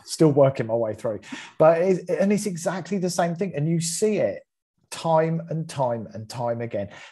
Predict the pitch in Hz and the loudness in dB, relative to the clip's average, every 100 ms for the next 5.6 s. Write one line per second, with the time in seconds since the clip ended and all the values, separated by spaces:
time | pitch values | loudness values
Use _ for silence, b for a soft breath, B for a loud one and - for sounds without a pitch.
0 | - 151 139 131 120 92 - 135 117 90 | -2 0 0 -2 -2 -4 -4 0 0 -2
1 | - 110 98 101 101 110 131 135 135 131 | -8 -8 -6 -6 -6 0 4 4 2 0
2 | - 117 B B B - 123 113 101 - | -4 -4 B B B -10 -6 -6 -8 -12
3 | - - 123 120 127 131 - 123 - 127 | -12 -10 -4 0 0 -2 -8 -8 -6 -6
4 | - 123 117 113 117 110 135 131 _ _ | -6 -2 -2 0 -2 -4 -6 -12 _ _
5 | _ - 151 147 135 | _ 0 0 0 -4